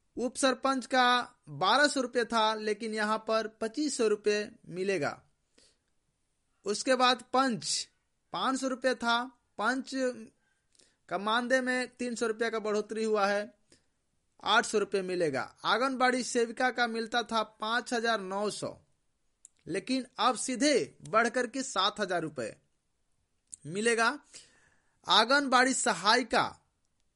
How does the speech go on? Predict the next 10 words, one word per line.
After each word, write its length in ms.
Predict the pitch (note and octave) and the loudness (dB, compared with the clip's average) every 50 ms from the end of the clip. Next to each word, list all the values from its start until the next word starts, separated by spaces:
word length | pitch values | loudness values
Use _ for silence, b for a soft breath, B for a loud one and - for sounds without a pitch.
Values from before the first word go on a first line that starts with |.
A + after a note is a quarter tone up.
| _ _ - | _ _ -8
का 80 | D#3 D#3 | -8 -8
पहले 400 | - - G#3 G#3+ A#3+ C4 C4+ C4+ | -2 0 2 4 4 4 2 0
था 440 | C4+ B3 B3 B3 B3 A#3+ A#3+ - _ _ _ _ _ _ _ _ _ _ _ _ _ _ - | 0 0 2 4 4 4 2 -2 _ _ _ _ _ _ _ _ _ _ _ _ _ _ -18
दो 280 | C#3+ D3 G3+ B3+ D4+ | -8 -4 -2 0 4
हजार 320 | C#4+ C4 C4 A#3+ B3+ B3 A3 | 6 6 6 4 2 0 0
नौ 180 | A3+ A#3+ B3 B3 | -2 -2 -2 -2
सौ 140 | - B3+ G#3+ | -2 -4 -4
पचहत्तर 540 | - A#3 G#3+ - G#3+ G#3+ A3 A3 B3+ A#3+ | -4 -8 -6 -2 -2 -4 -2 -2 -4 -4
रुपए, 260 | A3 A#3 _ - A3 A3 | -4 -4 _ -2 -2 -2
लेकिन 360 | A3 G#3 G3+ G3+ A3+ G#3 | 0 -2 -4 -4 -6 -8